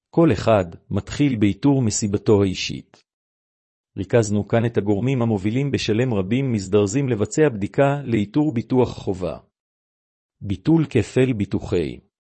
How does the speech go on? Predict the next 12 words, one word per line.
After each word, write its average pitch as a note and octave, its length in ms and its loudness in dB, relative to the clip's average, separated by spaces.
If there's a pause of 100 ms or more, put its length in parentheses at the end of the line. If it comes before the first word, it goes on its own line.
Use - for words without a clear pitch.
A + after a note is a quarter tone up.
(760)
כפל C#3+ 340 2
ביטוחי G2+ 560 -2
הוא A2 160 0
מצב A2 420 2
בו A2 120 2
מבוטח G#2+ 540 0
משלם A2 480 -2
על A#2 100 2
אותו C3 260 2
ביטוח C3+ 480 0
מספר B2 480 0
פעמים. F#2 500 -2